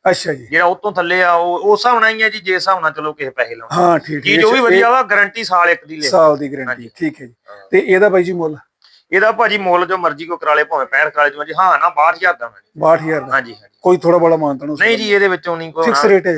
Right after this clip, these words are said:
Speaker 2: ਫਿਕਸ ਰੇਟ ਹੈ ਜੀ।
Speaker 1: ਠੀਕ ਹੈ ਜੀ।
Speaker 2: ਕੋਈ ਆਪਦਾ ਟਰਾਈ ਕਰਕੇ ਆਵੇ ਭਾਵੇਂ।
Speaker 1: ਠੀਕ ਹੈ ਜੀ।
Speaker 2: ਹਾਂਜੀ।
Speaker 1: ਲਓ ਜੀ ਦੋਸਤੋ, ਸਾਢੇ ਸੱਤ ਹਾਰਸ ਪਾਵਰ ਦਾ ਜਨਰੇਟਰ ਤੇ ਦੋਸਤੋ ਜਿਹੜੀ ਮੋਟਰ ਹੈ ਇਹਦੀ ਪੂਰੀ ਫੁੱਲ ਤਾਂਬੇ ਦੀ ਗਾਰੰਟੀ। ਹਿੰਦੁਸਤਾਨ ਕੰਪਨੀ ਦਾ ਜੇ ਪੈਂਹਠ ਹਜ਼ਾਰ ਰੁਪਇਆ,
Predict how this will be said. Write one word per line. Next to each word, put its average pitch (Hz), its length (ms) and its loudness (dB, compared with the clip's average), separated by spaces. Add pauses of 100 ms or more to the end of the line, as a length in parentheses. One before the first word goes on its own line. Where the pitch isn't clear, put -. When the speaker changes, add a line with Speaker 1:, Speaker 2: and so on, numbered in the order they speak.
Speaker 2:
ਫਿਕਸ 190 240 -4
ਰੇਟ 135 240 -4
ਹੈ 110 60 -14
ਜੀ। 101 40 -18
Speaker 1:
ਠੀਕ 175 260 0
ਹੈ 127 60 -8
ਜੀ। 110 40 -10
Speaker 2:
ਕੋਈ 180 120 0
ਆਪਦਾ 180 260 2
ਟਰਾਈ 170 240 0
ਕਰਕੇ 147 280 -2
ਆਵੇ 123 160 -2
ਭਾਵੇਂ। 127 180 -16
Speaker 1:
ਠੀਕ 170 260 0
ਹੈ 135 40 -6
ਜੀ। 117 160 -16
Speaker 2:
ਹਾਂਜੀ। - 440 -12
Speaker 1:
ਲਓ 190 180 4
ਜੀ 208 80 0
ਦੋਸਤੋ, 190 260 2
ਸਾਢੇ 185 420 2
ਸੱਤ 165 340 -2
ਹਾਰਸ 170 320 0
ਪਾਵਰ 151 220 -6
ਦਾ 160 180 4
ਜਨਰੇਟਰ 156 440 -4 (880)
ਤੇ 175 280 4
ਦੋਸਤੋ 170 360 0
ਜਿਹੜੀ 180 140 0
ਮੋਟਰ 147 340 -4
ਹੈ 180 80 4
ਇਹਦੀ 180 140 0
ਪੂਰੀ 180 360 -2
ਫੁੱਲ 147 240 -6
ਤਾਂਬੇ 156 320 0
ਦੀ 165 80 -2
ਗਾਰੰਟੀ। 147 400 -4 (1000)
ਹਿੰਦੁਸਤਾਨ 180 640 2
ਕੰਪਨੀ 175 340 -2
ਦਾ 185 120 2
ਜੇ 190 180 4 (240)
ਪੈਂਹਠ 208 280 0
ਹਜ਼ਾਰ 208 160 4
ਰੁਪਇਆ, 151 180 -2